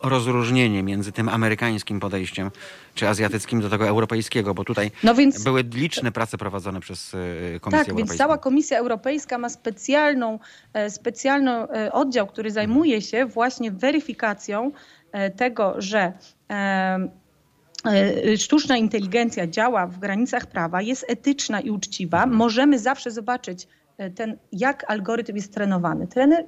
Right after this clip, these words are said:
Speaker 2: trening algorytmu oznacza, jak update, e, ak-, uaktualnione są, uk-, uaktualniane są bazy danych, e, z których, e, uczy się, e, algorytm i jakie,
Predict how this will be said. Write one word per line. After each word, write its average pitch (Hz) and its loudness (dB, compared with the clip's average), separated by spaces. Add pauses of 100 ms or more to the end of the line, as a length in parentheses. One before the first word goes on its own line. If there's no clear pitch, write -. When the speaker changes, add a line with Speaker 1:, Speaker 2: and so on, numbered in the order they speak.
Speaker 2:
trening 285 4
algorytmu 196 -2
oznacza, 220 -4 (300)
jak 269 0 (380)
update, 196 -2 (560)
e, 196 2
ak-, - -2
uaktualnione 247 2
są, 208 -8
uk-, - -6
uaktualniane 214 0
są 196 -6
bazy 185 -2
danych, 175 -2 (420)
e, 202 0
z 185 -8
których, 214 -4
e, 190 2
uczy 220 2
się, 180 4 (300)
e, 185 4
algorytm 196 2
i 220 -4
jakie, 254 2